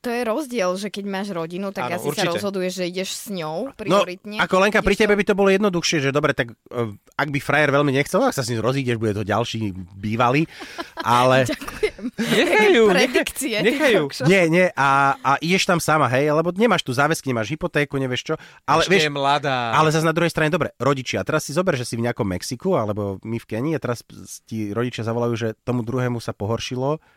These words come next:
Speaker 1: Hm.
Speaker 3: a treba prísť, že si jediná dcéra, o ktor-, ktorá sa
Speaker 2: On
Speaker 3: musí
Speaker 2: ťa
Speaker 3: pos-
Speaker 2: odrádza, on ťa
Speaker 3: Nie,
Speaker 2: odrádza.
Speaker 3: nie,
Speaker 1: Ja
Speaker 3: ja,
Speaker 1: vidím.
Speaker 3: ja, nie, ja sa jej pýtam, iba sa pýtam, že tá, tie reakcie, lebo dobre, tuto z Bratislavy sadneš na rýchlik za hodinu a niečo si v Trenčíne a, a riešiš.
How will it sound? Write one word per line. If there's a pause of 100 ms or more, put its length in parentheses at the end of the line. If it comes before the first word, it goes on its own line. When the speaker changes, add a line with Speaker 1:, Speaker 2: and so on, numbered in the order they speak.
(200)
Speaker 1:
Hm.
Speaker 3:
a
treba
prísť,
že
si
jediná
dcéra, (380)
o
ktor-,
ktorá
sa
Speaker 2:
On
Speaker 3:
musí
Speaker 2:
ťa
Speaker 3:
pos-
Speaker 2:
odrádza,
on
ťa
Speaker 3:
Nie,
Speaker 2:
odrádza.
Speaker 3:
nie,
Speaker 1:
Ja
Speaker 3:
ja,
Speaker 1:
vidím.
Speaker 3:
ja,
nie,
ja
sa
jej
pýtam,
iba
sa
pýtam,
že (140)
tá,
tie
reakcie,
lebo
dobre, (240)
tuto
z
Bratislavy
sadneš
na
rýchlik
za
hodinu
a
niečo
si
v
Trenčíne (520)
a,
a
riešiš.